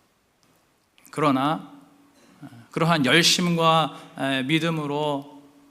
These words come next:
예배를 드리는 것도 좋지만은 자칫하면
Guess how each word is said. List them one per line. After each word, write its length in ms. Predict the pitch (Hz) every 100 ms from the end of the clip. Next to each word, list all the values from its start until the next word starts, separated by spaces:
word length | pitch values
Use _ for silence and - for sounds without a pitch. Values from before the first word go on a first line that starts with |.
| _ _ _ _ _ _ _ _ _ _ _ _ -
예배를 320 | 147 160 156
드리는 340 | 151 151 151 147
것도 280 | 143 143
좋지만은 920 | 131 131 - 135 117 117 139 131 98 - - - _ _ _ _
자칫하면 1080 | - - - 180 185 160 170 165 113 -